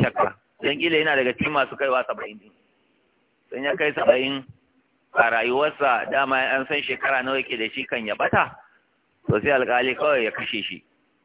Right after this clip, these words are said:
Wato, ya hukuncin cewa ya mutu kawai. Shi ne ma'ana alƙali ya kashe shi kenan. Ya kaddara mutuwansa.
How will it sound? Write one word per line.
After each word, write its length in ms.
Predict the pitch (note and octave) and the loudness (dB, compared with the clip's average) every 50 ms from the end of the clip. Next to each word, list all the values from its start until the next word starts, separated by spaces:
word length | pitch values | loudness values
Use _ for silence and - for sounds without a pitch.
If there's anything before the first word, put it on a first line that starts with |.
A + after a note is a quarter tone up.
| _ _ _ _ _ _ _ _ _ _ - | _ _ _ _ _ _ _ _ _ _ -6
Wato, 220 | G2 G#2+ - A2+ | -6 -4 -4 -2
ya 100 | A2+ B2 A#2+ | -2 0 0
hukuncin 440 | C#3 - - D3 C#3 B2+ C#3 B2 - | 2 4 4 2 2 0 -2 -2 0
cewa 240 | C3+ B2+ A#2 A#2 A2+ | 2 4 4 6 6
ya 120 | A2+ A2+ | 4 4
mutu 220 | A#2+ A#2+ - D3+ | 2 0 -2 2
kawai. 320 | - C#3 A#2 G2 G#2 - - _ _ _ _ - - | 2 4 4 4 0 -4 -8 _ _ _ _ -2 0
Shi 100 | - C3 | 2 4
ne 100 | C3+ B2 | 4 4
ma'ana 260 | A2+ G#2+ G#2 A#2 C3 A#2+ A2 | 4 4 4 4 2 0 0
alƙali 240 | - A2 A2+ A2+ A#2+ | 0 0 0 2 2
ya 100 | A2+ A2+ | 2 2
kashe 280 | - A#2+ A2+ A2 F#2+ | 0 -2 -4 -4 -4
shi 80 | G2 G#2+ | -6 -6
kenan. 240 | G2+ G2 F#2+ F#2+ G2 - _ _ _ _ _ _ _ _ _ _ _ _ _ - | -8 -8 -8 -8 -12 -16 _ _ _ _ _ _ _ _ _ _ _ _ _ -2
Ya 180 | A#2+ C3 C3+ | 0 0 0
kaddara 400 | - - D3 - C3 C#3 B2+ A#2+ A#2 | 0 0 -2 0 0 0 0 2 0
mutuwansa. 640 | B2 A#2+ - C3 B2+ A#2 A2 G2 - F#2+ - - | 0 -2 -2 -2 0 0 0 0 -2 -6 -6 -6